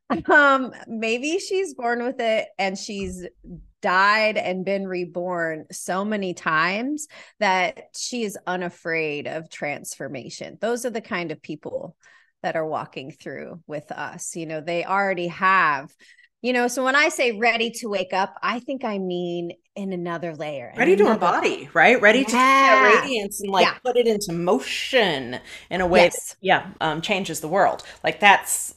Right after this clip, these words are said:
Speaker 2: that's what I've been putting into our languaging of, like, yeah, yeah, for those who are, like, ready to, like, do the fucking thing they came here to be.
Speaker 1: Yes.
Speaker 2: Yes, please.
Speaker 1: Yes.
Speaker 2: Yes,
Speaker 1: Yes.
Speaker 2: please. Mm-hmm.
Speaker 1: Yes. And to, and to foster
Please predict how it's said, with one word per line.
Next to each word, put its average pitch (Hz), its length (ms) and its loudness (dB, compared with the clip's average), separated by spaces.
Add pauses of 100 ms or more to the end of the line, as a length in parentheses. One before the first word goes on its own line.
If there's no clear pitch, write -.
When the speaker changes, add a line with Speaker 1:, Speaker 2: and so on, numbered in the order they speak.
Speaker 2:
that's 226 260 6
what 226 100 6
I've 196 120 8
been 196 120 -2
putting 185 220 2
into 180 200 0
our 170 100 10
languaging 160 500 0
of, 156 100 -2
like, 185 180 4
yeah, 311 100 2
yeah, 320 200 4
for 214 120 -2
those 233 240 2
who 233 100 0
are, 202 80 2
like, 170 180 4
ready 160 280 2
to, 156 180 -6
like, 151 300 0 (240)
do 214 200 4
the 180 100 4
fucking 170 360 0
thing 165 160 -2
they 147 120 -2
came 147 240 -4
here - 180 -8
to - 100 -16
be. - 300 -14 (600)
Speaker 1:
Yes. - 560 -14
Speaker 2:
Yes, 285 220 -2
please. 269 540 -4 (240)
Speaker 1:
Yes. 427 180 -2
Speaker 2:
Yes, - 0 -
Speaker 1:
Yes. 403 100 -4
Speaker 2:
please. 339 320 -2 (200)
Mm-hmm. 370 260 -8 (100)
Speaker 1:
Yes. 180 400 -4 (260)
And 226 220 -2
to, 220 260 -6
and 208 140 -4
to 220 120 -6
foster 185 1120 -6